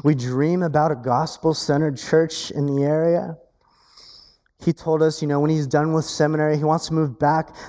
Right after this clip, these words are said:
down to South Orange County with his new wife from the Midwest, and we'd all start this church together. That was the plan.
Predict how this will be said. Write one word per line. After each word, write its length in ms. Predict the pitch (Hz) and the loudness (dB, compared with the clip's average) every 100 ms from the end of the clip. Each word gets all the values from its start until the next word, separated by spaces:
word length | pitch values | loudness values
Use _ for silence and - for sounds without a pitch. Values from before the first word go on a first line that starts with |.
| - | -6
down 300 | 147 151 165 | 0 0 0
to 80 | 139 | -2
South 320 | - 156 151 | 0 0 0
Orange 320 | 143 151 135 | 0 -2 -4
County 400 | - 151 151 151 | -4 -2 0 0
with 160 | 151 139 | 0 0
his 240 | 147 131 | -2 -2
new 240 | 151 156 160 | -2 0 0
wife 420 | 147 156 170 - | 0 2 0 0
from 140 | 151 | -2
the 80 | 151 | 0
Midwest, 580 | 156 156 151 165 165 - | 0 0 2 0 0 -2
and 160 | 147 135 - - | -2 -4 -10 -6
we'd 140 | 143 | 0
all 160 | 151 165 | 2 0
start 440 | - - 165 220 | -4 -2 0 0
this 200 | 175 - | -2 -4
church 380 | - - 170 - | -2 0 0 -2
together. 600 | - 165 160 156 165 156 - _ _ _ _ _ _ _ - | -6 0 2 2 -2 -6 -16 _ _ _ _ _ _ _ -2
That 180 | 165 175 | 0 2
was 140 | 165 | 0
the 60 | 151 | -4
plan. 420 | - 147 131 | -2 0 0